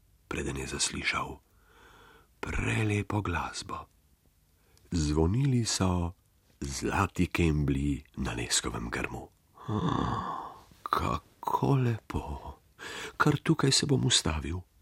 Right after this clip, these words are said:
je pomislil. Večerna milina pa ni trajala dolgo. Listek se je ustrašil. Komaj je namreč sedel, že je zaslišal godrnjanje. Ej,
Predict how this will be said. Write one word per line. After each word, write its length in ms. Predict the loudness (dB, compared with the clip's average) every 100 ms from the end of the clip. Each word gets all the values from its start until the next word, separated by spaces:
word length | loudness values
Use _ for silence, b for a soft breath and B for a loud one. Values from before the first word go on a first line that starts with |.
| _
je 160 | -4 0
pomislil. 500 | 2 2 0 0 -4 -6 _ _ _ _ _ B B B B B
Večerna 600 | 12 12 12 10 10 8
milina 560 | 8 8 6 6 4
pa 200 | 2 0
ni 160 | 2 2
trajala 520 | 4 6 6 6 6
dolgo. 440 | 6 4 2 0 -2 _ _ _ _ _ _ _ _ -12
Listek 320 | -6 -6 -2
se 100 | -2
je 60 | 0
ustrašil. 580 | 0 0 0 -2 -2 -6 -12 _ _ _ _ B B B 4
Komaj 280 | 8 10 10
je 60 |
namreč 300 | 8 8 6
sedel, 420 | 6 4 6 4 2 _ _ -8
že 240 | -2 2
je 140 | 4
zaslišal 560 | 6 4 4 2 4 6
godrnjanje. 720 | 6 4 2 2 4 2 -2 -6 _ _ _ _ _ _ 0
Ej, 1160 | 2 4 4 6 4 4 4 4 4 4 2